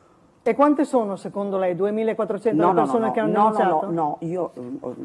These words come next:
Speaker 2: forse mi sono spiegata male, io ho, diciamo,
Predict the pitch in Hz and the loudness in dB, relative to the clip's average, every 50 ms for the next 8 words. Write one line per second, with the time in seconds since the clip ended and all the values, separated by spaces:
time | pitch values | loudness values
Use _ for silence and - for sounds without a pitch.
0 | 131 - _ - - 160 156 - - 156 135 - 127 120 127 131 131 120 - 127 | -14 -16 _ -4 -2 -2 -2 0 -2 -2 -2 -2 -6 -8 -6 -8 -8 -8 -10 -10
1 | - 143 131 127 123 131 123 131 131 127 131 135 160 175 180 156 - - - 127 | -8 -6 -4 -4 -4 -4 -6 -6 -6 -4 -6 -6 -4 -2 -2 -2 -2 -2 -4 -6
2 | 123 127 - - 127 110 - 139 127 123 127 123 - | -6 -6 -6 -8 -10 -10 -8 -6 -6 -6 -6 -8 -10